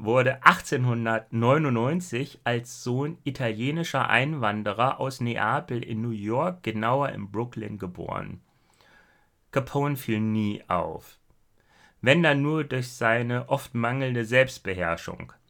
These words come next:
Ansonsten galt er als intelligent, sportlich und eher zurückhaltend. Das finde ich total krass. Zu allem oftmals mangelnde Selbstbeherrschung und dann eher zurückhaltend. Aber okay.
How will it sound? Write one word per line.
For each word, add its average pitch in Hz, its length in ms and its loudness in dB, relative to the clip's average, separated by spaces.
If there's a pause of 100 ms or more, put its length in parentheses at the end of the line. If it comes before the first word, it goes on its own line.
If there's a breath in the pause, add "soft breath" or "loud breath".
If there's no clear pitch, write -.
(220)
Ansonsten 123 760 2
galt 113 300 -2
er 107 100 0
als 101 160 -4
intelligent, 104 840 -4
sportlich 143 960 -2
und - 220 -6
eher 117 180 0
zurückhaltend. - 960 -8 (440 loud breath)
Das 160 200 6
finde 180 220 6
ich 175 60 2
total 135 400 2
krass. - 440 -2 (280 loud breath)
Zu 151 200 -2
allem 151 420 2 (560)
oftmals 165 600 6
mangelnde 131 400 2
Selbstbeherrschung 185 960 2
und 135 260 -4
dann 170 360 4 (220)
eher 143 220 4
zurückhaltend. 90 960 -2 (800)
Aber 143 460 4 (560)
okay. - 360 -4